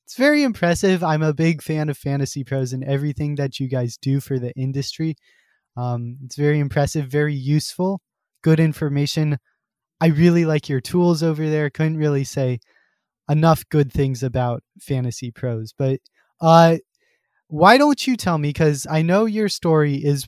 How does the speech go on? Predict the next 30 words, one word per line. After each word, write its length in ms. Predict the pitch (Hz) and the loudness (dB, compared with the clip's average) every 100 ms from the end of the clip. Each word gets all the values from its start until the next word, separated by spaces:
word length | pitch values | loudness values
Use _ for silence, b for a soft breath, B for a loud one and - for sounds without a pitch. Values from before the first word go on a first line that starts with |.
| - | -12
pretty 480 | - 214 294 262 - | -8 -6 -6 -6 -6
interesting, 840 | 151 147 - 123 - 117 120 123 | -6 -4 -4 -6 -6 -12 -12 -12
um, 360 | 135 131 127 123 | -8 -4 -4 -4
and 200 | 135 139 | -6 -4
this 220 | 151 156 | -2 -4
is 100 | 165 | -4
a 60 | 165 | -6
question 460 | - 151 - 151 | -2 -2 -2 -4
I 80 | 143 | -4
tend 320 | 135 147 143 | -4 -2 -4
to 180 | 127 135 | -4 -6
ask 320 | 127 139 - - | -4 -6 -8 -10
new 360 | 123 131 127 120 _ - | -4 -2 -2 -6 _ -6
guests 420 | 131 - - - | -4 -4 -10 -8
on 160 | 165 | -6
the 80 | 185 | -4
show. 400 | 180 - 208 214 - _ _ _ | -4 -2 -2 -2 -8 _ _ _
How 160 | 220 285 | 4 4
did 140 | 302 | 4
you 120 | 302 | 2
even 260 | 277 262 220 | 2 0 -2
get 200 | 196 190 | 0 0
into 220 | 190 - | -2 -4
fantasy 440 | - 165 156 - | -4 -2 -2 -4
sports 460 | 143 - 165 110 - | -10 -6 -4 -4 -8
and, 240 | 123 120 | -8 -6
like, 180 | 120 123 - | -6 -8 -6
as 260 | 143 131 | -2 -2
a 100 | 143 | -4
job? 440 | 123 131 117 127 | -6 -4 -6 -8